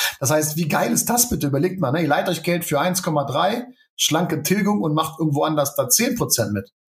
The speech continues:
Ah ja, das ist echter Shit. Und das wollte ich euch heute einfach mal mitgeben, dass ihr so ein bisschen drüber nachdenkt. Und gerade wenn Immobilieneigentum vorhanden ist, ist es eigentlich Jackpot,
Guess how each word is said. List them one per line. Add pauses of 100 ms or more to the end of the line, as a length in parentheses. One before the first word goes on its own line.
(380)
Ah
ja,
das
ist
echter
Shit.
Und (440)
das
wollte
ich
euch
heute
einfach
mal
mitgeben,
dass
ihr
so
ein
bisschen
drüber
nachdenkt.
Und (380)
gerade
wenn
Immobilieneigentum
vorhanden
ist,
ist
es
eigentlich (540)
Jackpot,